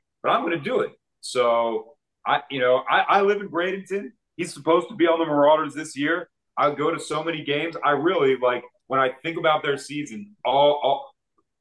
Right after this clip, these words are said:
like, ninety-five percent of it is, I am hyped for tomorrow to, to show people how good he is.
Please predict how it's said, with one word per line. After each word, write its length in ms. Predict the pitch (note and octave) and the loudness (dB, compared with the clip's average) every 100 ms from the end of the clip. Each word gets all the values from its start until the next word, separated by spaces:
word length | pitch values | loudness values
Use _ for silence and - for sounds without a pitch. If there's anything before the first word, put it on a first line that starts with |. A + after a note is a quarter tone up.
| - | -6
like, 340 | B2+ A#2 - | 0 0 -2
ninety-five 880 | G2+ G#2+ B2 C#3+ C3 - C3 B2+ B2 | -8 -2 -2 -2 -6 -2 2 2 2
percent 340 | A#2 - A#2+ A2 | -4 -2 -2 -2
of 80 | |
it 80 | G2+ | -2
is, 380 | G#2 G2 F#2+ - _ _ - | 0 0 -2 -16 _ _ -2
I 140 | A2 | -2
am 200 | G#2 G2+ | -2 -2
hyped 240 | A2 G#2 - | 0 0 -2
for 120 | G2 | -6
tomorrow 420 | - G2+ G2 F#2 F2 | -4 0 2 0 -4
to, 120 | G2 | -10
to 60 | - - | -12 -12
show 340 | - G#2+ G2+ | -4 2 2
people 300 | G2+ G2 F#2+ | 0 -2 0
how 160 | F2+ F2+ | -2 -2
good 120 | F2 | -4
he 60 | |
is. 300 | E2 D2+ - | -6 -8 -18